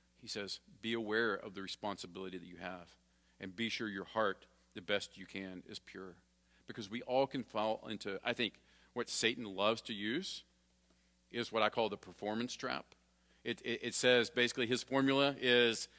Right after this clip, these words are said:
"Your significance is found in your performance and the opinions of other people." Anybody there with me? Your, your significance is found in your performance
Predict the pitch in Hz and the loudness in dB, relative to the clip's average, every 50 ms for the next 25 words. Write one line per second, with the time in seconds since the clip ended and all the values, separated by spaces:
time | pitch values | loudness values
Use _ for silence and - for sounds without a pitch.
0 | - - - - - - _ _ - 131 127 139 147 - - 143 127 143 151 143 | -20 -20 -20 -20 -20 -20 _ _ -6 0 2 2 4 4 2 4 6 6 6 6
1 | 139 123 - 117 113 107 104 - - - - - _ _ _ _ _ - - 117 | 6 4 4 2 0 0 0 -2 -4 -4 -6 -8 _ _ _ _ _ -10 -6 -6
2 | - - 131 127 127 123 120 110 120 120 110 110 107 104 104 101 - _ _ _ | -4 2 4 4 6 6 4 2 0 0 2 2 2 0 -4 -6 -10 _ _ _
3 | _ _ _ - 113 120 131 - - 143 - - 127 127 113 110 104 104 101 - | _ _ _ -6 -2 -2 -2 0 -2 -4 -4 -2 -2 -2 0 0 -2 -4 -4 -6
4 | - - - - _ _ _ _ _ _ _ _ _ _ _ _ _ - 117 117 | -8 -8 -8 -12 _ _ _ _ _ _ _ _ _ _ _ _ _ -6 -4 -4
5 | 113 107 107 104 - - 120 113 110 107 104 95 101 98 101 95 98 95 - 98 | -2 -2 -2 -4 -2 -2 -2 -2 0 -2 -4 -4 -6 -6 -6 -6 -8 -8 -10 -12
6 | 87 - 80 78 _ _ _ _ _ _ _ _ _ _ _ _ _ _ - - | -12 -12 -14 -20 _ _ _ _ _ _ _ _ _ _ _ _ _ _ -6 -2
7 | 117 113 117 117 113 120 120 123 127 131 123 131 143 139 131 120 _ _ _ _ | 0 2 4 4 6 6 4 4 4 2 0 -2 -4 -6 -6 -8 _ _ _ _
8 | _ _ _ _ _ - 120 123 131 131 123 139 139 156 - - 170 165 175 214 | _ _ _ _ _ -6 0 2 2 2 2 4 2 4 4 4 6 10 10 10
9 | 220 202 160 - 135 113 113 139 - - - - - 113 - - 135 131 131 127 | 10 8 4 4 2 2 0 0 -4 -6 -8 -6 -6 -6 -2 2 2 2 4 4
10 | 127 123 120 113 101 - - - _ - 117 139 156 185 185 - 214 190 - 240 | 2 2 2 0 -2 -6 -14 -20 _ -4 2 6 6 6 6 4 0 2 4 6
11 | 247 220 175 147 160 202 - - - - - | 6 6 6 6 2 0 -2 -4 -4 -6 -8